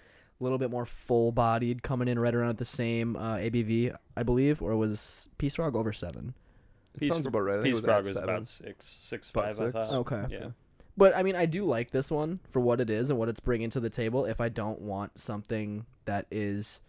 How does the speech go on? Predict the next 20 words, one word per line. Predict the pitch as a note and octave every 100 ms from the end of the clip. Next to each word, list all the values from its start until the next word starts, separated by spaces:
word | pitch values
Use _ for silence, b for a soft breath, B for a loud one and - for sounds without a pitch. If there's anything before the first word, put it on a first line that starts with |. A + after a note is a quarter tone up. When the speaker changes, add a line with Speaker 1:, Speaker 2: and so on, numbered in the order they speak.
| b b b b _ -
Speaker 1:
super | - - - C3 B2 A#2+
full | A2+ B2+ A#2
of | A2+
complexity | - A2 - A2+ - A#2 A#2+
and | A2+ G#2
something | - G#2+ A2
that | G#2
I | G#2
can | A2
more | G#2+
casually | G#2 B2 A2 A2+ A#2 A#2
sip | - B2+ -
on | B2 C3 C3+ -
and | B2
enjoy | B2 A#2+ B2 B2+ A#2
and | G2+
not | G2+ F#2+
have | A2+ -
to, | G#2+
like, | G2 G2+